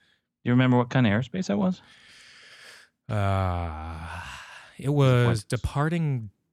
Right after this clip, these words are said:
Speaker 2: Delta into uncontrolled airspace for the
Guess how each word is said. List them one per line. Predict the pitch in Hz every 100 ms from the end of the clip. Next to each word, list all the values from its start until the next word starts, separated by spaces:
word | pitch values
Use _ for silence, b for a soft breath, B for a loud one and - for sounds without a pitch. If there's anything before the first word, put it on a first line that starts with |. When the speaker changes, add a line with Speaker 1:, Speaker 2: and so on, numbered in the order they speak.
| _
Speaker 2:
Delta | 143 143 147 - 139 135 135 -
into | 123 123 - 123 113 113 113 113 113 123
uncontrolled | 123 107 113 - 123 117 117 107
airspace | 117 117 - 117 107 107 101
for | - 110 107
the | 98 98 98